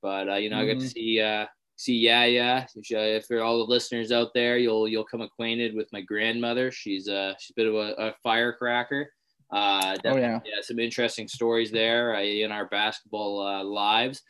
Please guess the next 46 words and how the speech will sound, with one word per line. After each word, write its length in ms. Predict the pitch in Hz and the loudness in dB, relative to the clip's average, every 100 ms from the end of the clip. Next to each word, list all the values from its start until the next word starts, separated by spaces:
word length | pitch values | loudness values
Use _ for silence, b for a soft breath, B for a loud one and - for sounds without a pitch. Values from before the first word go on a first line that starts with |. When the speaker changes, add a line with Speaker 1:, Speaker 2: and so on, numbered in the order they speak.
| _ _ - | _ _ -2
Speaker 1:
Uh, 240 | 98 101 104 | 2 4 4
a 40 | |
lot 180 | 135 156 | 2 2
of 60 | |
support 400 | 151 170 165 147 | -2 -2 0 0
from 140 | 139 120 | 0 0
Yaya, 420 | 113 107 104 98 | 2 2 2 0
though. 180 | 98 98 | -2 -2
One 120 | 110 | -2
of 80 | 120 | -2
our 80 | 120 | -2
biggest 340 | 123 117 - | 0 -2 -2
fans 360 | 113 107 101 101 | 0 0 -2 -4
out 180 | 92 - | -6 -4
there. 200 | 98 98 | -4 -2
Yaya, 360 | 113 117 120 120 | 0 2 2 0
if 100 | - | 0
you're 100 | 120 | 0
Speaker 2:
<laughs> 20 | |
Speaker 1:
listening, 580 | 123 - 135 131 131 131 _ - | 0 -4 -6 -4 -4 -10 _ -8
what's 240 | 110 107 | -6 -4
up? 160 | 110 95 | -4 -4
I 200 | 104 104 | -2 -2
showed 260 | 104 117 110 | -2 -2 0
her 80 | 110 | 0
how 80 | 110 | 0
to 80 | |
download 440 | 101 110 107 107 101 | 2 2 2 0 -2
podcasts, 640 | 110 107 101 107 95 87 - | 0 0 -2 -2 -4 -4 -6
uh, 220 | 87 90 | -6 -6
on 100 | 90 | -8
Thanksgiving, 560 | 95 90 - 98 92 98 | -10 -10 -6 -6 -6 -10
so 100 | 95 | -10
that 80 | |
might 140 | 101 95 | -8 -8
have 80 | 92 | -8
been 120 | 98 | -10
the 60 | 104 | -6
highlight. 380 | 104 98 90 - - | -4 -4 -6 -10 0
But 240 | 120 113 | 4 4
Speaker 2:
We 60 | 139 | 8
love 220 | 147 139 | 8 10
you, 80 | 139 | 8
Yaya. 540 | 139 139 139 139 135 - _ _ - | 10 10 10 10 8 0 _ _ -4
Speaker 1:
<laughs> 600 | - - - _ _ - | 0 0 -2 _ _ 2
everybody, 720 | 139 180 165 165 156 151 147 | 6 8 8 6 6 4 0